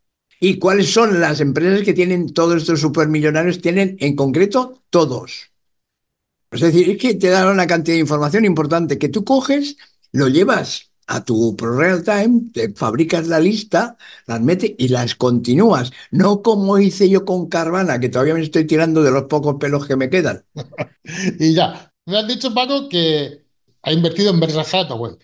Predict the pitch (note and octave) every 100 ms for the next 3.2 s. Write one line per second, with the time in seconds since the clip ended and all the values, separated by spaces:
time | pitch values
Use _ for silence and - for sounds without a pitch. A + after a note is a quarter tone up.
0 | _ _ _ _ D#3+ E3+ F3+ F3 A#3+ B2+
1 | - B2+ C3 D3 D3+ D3 D3+ D3+ A3 G#3+
2 | C3+ A#2 - _ _ F#3 F#3+ D#3 - D3
3 | D3